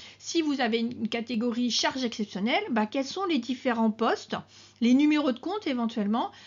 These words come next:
euh, que vous avez intégrés dans charge exceptionnelle, qu'on puisse,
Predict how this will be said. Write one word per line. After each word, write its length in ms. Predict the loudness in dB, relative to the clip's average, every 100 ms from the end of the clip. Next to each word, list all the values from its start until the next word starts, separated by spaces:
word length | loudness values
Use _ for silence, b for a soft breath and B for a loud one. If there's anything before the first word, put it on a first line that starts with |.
| B -6
euh, 100 | -4
que 140 | -2
vous 260 | 0 0 0
avez 220 | 0 0
intégrés 400 | 0 -2 -4 -6
dans 100 | -6
charge 260 | -4 -4
exceptionnelle, 520 | -4 -8 -8 -8 -10 -12 _ -8
qu'on 180 | -4 -2
puisse, 440 | 4 6 4 -2